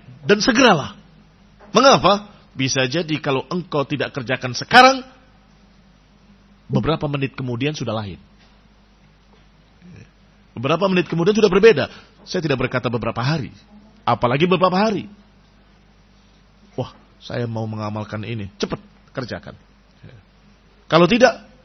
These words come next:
beberapa detik kemudian atau beberapa menit kemudian, syaitan membisikkan satu perkara. "Iya ya, enggak lah. Ya, enggak jadi." Ya. Maka segeralah. Kalau itu amalan saleh, amalan akhirat, maka segeralah.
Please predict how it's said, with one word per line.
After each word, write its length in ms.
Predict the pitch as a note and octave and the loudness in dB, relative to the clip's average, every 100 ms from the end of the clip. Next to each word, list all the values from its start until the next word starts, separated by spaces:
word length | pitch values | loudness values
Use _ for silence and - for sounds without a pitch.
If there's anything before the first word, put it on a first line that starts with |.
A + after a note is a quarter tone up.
| _ _ _ _ _ _ _ | _ _ _ _ _ _ _
beberapa 360 | C3+ D#3 G3+ A3 | 2 6 6 4
detik 300 | G3 G3 F#3+ | 2 0 0
kemudian 420 | F3+ F3 E3 F3 | -2 2 2 0
atau 160 | E3 C#3+ | -4 -4
beberapa 320 | C3+ E3 F3+ | -2 0 0
menit 240 | E3 D#3+ | 0 -2
kemudian, 520 | D#3 D3 C#3 E3 G3 - _ _ _ _ _ _ - | 0 0 0 0 -4 -16 _ _ _ _ _ _ -12
syaitan 320 | - A#2 D3 | -4 -4 -2
membisikkan 460 | C#3+ B2+ C3+ C#3+ B2 | -4 -4 -4 -6 -6
satu 160 | A2+ G#2+ | -8 -10
perkara. 400 | - G#2+ F#2+ E2+ - | -10 -10 -8 -10 -8
"Iya 320 | C3+ A2+ G2 | -6 -4 -6
ya, 120 | G#2+ G2 - - _ _ _ _ | -10 -14 -20 -20 _ _ _ _
enggak 200 | A2 A2+ D3 | -12 -10 -10
lah. 100 | E3 - _ - _ _ _ _ _ _ - | -12 -18 _ -20 _ _ _ _ _ _ -20
Ya, 120 | - - - | -20 -20 -8
enggak 120 | E3 A3+ | -6 -4
jadi." 120 | D3 G2 - _ _ - | -6 -14 -20 _ _ -20
Ya. 120 | - - - - - - | -20 -20 -20 -20 -20 -2
Maka 320 | D#3+ E3 E3+ | 0 2 2
segeralah. 720 | - F3 F#3+ E3+ B2 A2 - - - | 0 2 4 4 2 -2 -10 -14 -2
Kalau 160 | D#3+ | 2
itu 160 | F3+ F#3+ | 2 2
amalan 380 | D#3 D#3+ D#3 C#3+ | 2 2 0 -2
saleh, 480 | - F#3 A3 A#3 G#3+ - - - - - - - - - - | 2 4 4 4 0 -6 -20 -20 -20 -20 -20 -20 -20 -12 -2
amalan 320 | D3 E3 E3 | 0 2 2
akhirat, 420 | D#3 E3 A#3 B3 A#3+ - - - | 0 2 2 2 0 -10 -20 -4
maka 240 | D#3 E3+ E3 | 0 2 2
segeralah. 600 | F#3+ D#3 A2 G2 E2 | 2 2 -2 -4 -8